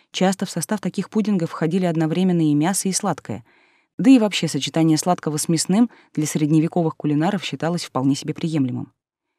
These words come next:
Например, рецепт белого пудинга в пятнадцатом веке сочетал свиную печень, яйца, сливки, тёртые сухари, изюм и финики. А знаменитый шотландский пудинг, который готовят до сих пор, это просто мясная колбаса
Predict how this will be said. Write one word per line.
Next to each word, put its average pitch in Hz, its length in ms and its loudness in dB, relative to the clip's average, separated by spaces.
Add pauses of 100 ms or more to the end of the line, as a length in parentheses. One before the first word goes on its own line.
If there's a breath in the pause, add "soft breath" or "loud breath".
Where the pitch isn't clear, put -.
(180)
Например, 156 380 4
рецепт 151 320 -2
белого 147 320 0
пудинга 202 420 2
в - 60 -16
пятнадцатом 147 500 -2
веке 175 240 -2
сочетал 147 380 -6
свиную 143 360 0
печень, 156 380 -4 (160)
яйца, 135 560 -4
сливки, - 500 -8 (260 soft breath)
тёртые 147 340 0
сухари, 147 480 -6 (100)
изюм 135 420 0
и - 60 -6
финики. 139 480 -2 (760)
А 185 120 2
знаменитый 156 480 4
шотландский 151 480 -6
пудинг, 156 340 -4
который 147 340 -6
готовят 139 340 -4
до 135 80 -10
сих - 200 -12
пор, 233 200 -2 (320 loud breath)
это 285 180 0
просто 226 260 -2
мясная 185 320 0
колбаса 151 540 -6